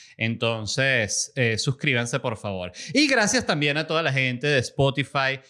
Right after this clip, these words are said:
Apple Podcasts, Google Podcasts y Tus Nalgas Podcasts, que es la mejor aplicación que está funcionando ya en estos momentos con red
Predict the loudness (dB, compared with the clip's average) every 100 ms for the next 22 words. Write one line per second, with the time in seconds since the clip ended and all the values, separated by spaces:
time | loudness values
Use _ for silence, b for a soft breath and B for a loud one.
0 | B B -4 -2 2 2 2 -2 -2 -2
1 | -4 -2 -2 0 2 0 0 -2 -2 -4
2 | -4 -2 2 2 2 -8 0 4 4 4
3 | 0 -2 -4 0 0 0 -2 -4 -4 -4
4 | -2 -2 -4 -6 -6 -8 -10 -2 2 2
5 | 0 -4 -4 -2 -4 -8 B B B -2
6 | -2 0 -2 0 -2 -2 -2 -4 -4 -6
7 | -2 0 0 -2 -4 -4 -2 -2 -2 -6
8 | -6 -4 -6 -6 -8 -10 -4 -4 -4 -8
9 | -2 -2 -2